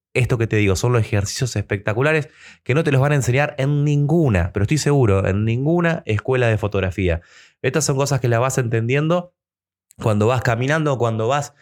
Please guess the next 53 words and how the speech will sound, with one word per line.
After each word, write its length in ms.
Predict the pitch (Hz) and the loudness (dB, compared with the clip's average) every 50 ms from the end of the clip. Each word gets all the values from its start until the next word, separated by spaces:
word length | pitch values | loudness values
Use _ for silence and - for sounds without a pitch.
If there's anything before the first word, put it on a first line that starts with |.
| _ _ - | _ _ -4
aprendiendo 540 | 120 123 117 127 127 127 147 165 175 165 156 | -4 -2 0 0 0 2 2 2 2 2 2
de 80 | 135 | 2
fotógrafos 460 | 107 123 120 139 147 143 117 123 110 | 2 2 0 2 2 2 2 0 0
que 100 | - 113 | 0 -2
tienen 340 | 113 - 160 160 143 123 113 | -2 0 0 0 2 2 2
estos 260 | 117 110 - 117 107 | 0 0 0 0 0
recursos 500 | 101 104 101 - 123 127 123 - 123 113 | 0 -2 -2 -2 -2 -2 -2 0 0 0
o 80 | 107 98 | 2 2
que 80 | 101 98 | 2 0
los 180 | 95 - - | 0 0 0
han 80 | 120 123 | 0 0
aprendido 480 | 117 - 101 101 104 117 120 113 104 | 0 0 0 0 0 2 2 2 4
de 120 | 101 101 104 | 4 2 2
otras 360 | 110 101 - 98 92 - - | 2 0 0 -2 -2 0 0
áreas. 360 | 92 87 82 82 82 - - _ _ - - - - | 0 0 0 0 -2 -4 -6 _ _ -20 -20 -12 -6
Esa 160 | 170 175 180 | -4 -2 0
es 80 | 151 165 | 0 0
una 100 | 160 135 | 0 2
manera 240 | 120 117 107 117 | 2 2 2 2
espectacular. 640 | 104 - 107 104 90 98 87 92 92 87 80 - - _ _ _ _ _ _ _ _ _ _ | 0 0 0 0 0 0 0 0 0 0 0 -2 -6 _ _ _ _ _ _ _ _ _ _
Pero 420 | - 135 151 165 165 165 - _ _ _ _ _ _ _ _ _ _ _ _ - | -2 0 0 0 -2 -4 -10 _ _ _ _ _ _ _ _ _ _ _ _ -2
no 120 | 143 175 | 0 0
nos 100 | 165 156 | 0 2
quedemos 360 | - 139 135 123 117 107 - | 2 2 2 2 0 0 0
ahí. 220 | 101 90 85 87 87 | 2 2 2 2 0
"Ya 220 | - - 139 135 | 0 -2 -2 -2
sé, 220 | - - 143 131 113 | -2 -2 -2 -2 0
ya, 180 | - 139 131 120 | 0 -2 -2 -2
ya 240 | 110 131 123 123 | -2 -2 0 0
hago 140 | 117 110 104 | 0 0 0
eso, 160 | 95 - 104 | 0 0 0
Gastón". 420 | 95 92 90 - 95 90 85 82 85 | -2 -2 -2 -4 -4 -6 -6 -6 -4
Bueno, 280 | 117 127 117 107 110 | -4 -2 -2 -2 -2
bárbaro. 560 | 123 117 90 87 87 90 90 101 123 135 - _ _ _ _ _ _ _ _ _ | -2 -2 -2 -2 -2 -2 -2 -4 -6 -8 -10 _ _ _ _ _ _ _ _ _
Te 80 | - 113 | -2 -2
voy 100 | 123 127 | 0 0
a 40 | |
dar 120 | 127 127 127 | 0 0 0
un 60 | 120 | 0
consejo 420 | 113 107 95 107 110 - 107 104 | 0 0 0 0 0 0 2 2
extra 480 | 98 90 - - - 82 80 78 - - _ _ | 2 0 -2 -4 -4 -4 -4 -4 -6 -12 _ _
de 140 | - 90 110 | -4 -2 -2
esto 220 | 113 - - 104 | -2 0 0 0
de, 200 | 101 95 92 85 | 2 2 2 0
del 240 | 82 85 92 87 92 | 0 -2 -2 0 0
hecho 240 | 104 101 - 110 104 | 0 -2 0 0 0
de 240 | 104 104 101 - - | 2 0 0 -2 -4
la 140 | 90 92 90 | -2 -2 -2
observación, 680 | 85 - - - 95 92 90 92 92 - - 101 87 82 | -2 -2 -2 0 0 0 0 0 -2 0 0 0 2 2
del 160 | 87 85 85 | 0 0 0
poder 260 | 85 104 117 123 107 | 0 0 2 2 2
de 80 | 98 98 | 0 -2
observar. 560 | 87 - - 92 85 87 87 78 73 - | -2 -2 -2 -2 0 0 0 0 -2 -6